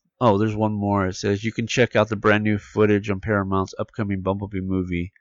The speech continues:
online." Okay, so, uh,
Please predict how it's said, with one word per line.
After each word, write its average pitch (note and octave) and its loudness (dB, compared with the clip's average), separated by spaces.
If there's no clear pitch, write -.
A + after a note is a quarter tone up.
online." F2+ -6
Okay, C#3+ 2
so, E3+ 4
uh, F2+ -2